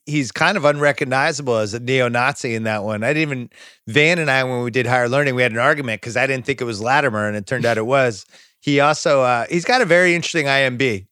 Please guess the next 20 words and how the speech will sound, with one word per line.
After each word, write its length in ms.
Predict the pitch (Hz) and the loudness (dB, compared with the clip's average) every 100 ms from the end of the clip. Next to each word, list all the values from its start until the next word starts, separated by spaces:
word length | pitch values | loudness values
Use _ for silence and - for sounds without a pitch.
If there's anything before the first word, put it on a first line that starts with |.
| - | 2
I 120 | 139 | 2
M 100 | 135 | 2
D 100 | 131 | -2
B. 220 | 131 123 | 0 0
There's 260 | 104 123 - | 0 -2 -2
some, 300 | 143 120 98 _ - _ _ _ _ - | -2 -4 -12 _ -20 _ _ _ _ -16
some, 340 | - 160 143 | 0 2 4
uh, 400 | 135 127 117 107 - _ _ _ _ | 4 4 2 -2 -8 _ _ _ _
some 200 | - 156 | -8 -6
stuff 320 | 123 185 185 | 2 2 2
in 40 | 170 | 2
there, 120 | 135 | 0
including 400 | 120 180 160 135 | 0 0 0 2
Leatherface 720 | 147 185 160 - 120 98 - - | 2 2 2 2 0 0 -6 -8
in 140 | 139 139 | -6 -4
a 40 | |
Texas 400 | - 160 - 131 | 0 0 0 -6
Chainsaw 540 | - 160 156 147 120 | 0 0 0 0 0
remake. 500 | 110 113 110 104 - _ - - _ - | 0 -2 -2 -2 -6 _ -20 -20 _ 0
Uh, 180 | 123 | 0